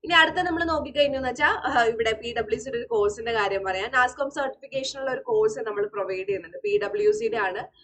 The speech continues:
പ്രൊവൈഡ് ചെയ്യുന്നത് കേട്ടോ. അപ്പൊ ഇവിടെ നമ്മൾ നോക്കിക്കഴിഞ്ഞു എന്ന് വെച്ചാ ഈ ഒരു, ആ, പ്രൊവൈഡ് ചെയ്യുന്നതെന്ന് പറയുമ്പോ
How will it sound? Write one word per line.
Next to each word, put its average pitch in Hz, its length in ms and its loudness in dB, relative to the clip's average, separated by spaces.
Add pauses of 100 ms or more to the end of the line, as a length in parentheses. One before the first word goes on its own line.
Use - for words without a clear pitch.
(220)
പ്രൊവൈഡ് 220 400 6
ചെയ്യുന്നത് 180 320 2
കേട്ടോ. 190 320 -6 (320)
അപ്പൊ 269 140 -2
ഇവിടെ 302 180 0
നമ്മൾ 302 240 0
നോക്കിക്കഴിഞ്ഞു 269 560 2
എന്ന് 254 140 -2
വെച്ചാ 294 300 2 (320)
ഈ 311 120 -2
ഒരു, 320 100 2
ആ, 240 580 8 (580)
പ്രൊവൈഡ് 294 420 4
ചെയ്യുന്നതെന്ന് 302 460 -2
പറയുമ്പോ 262 560 0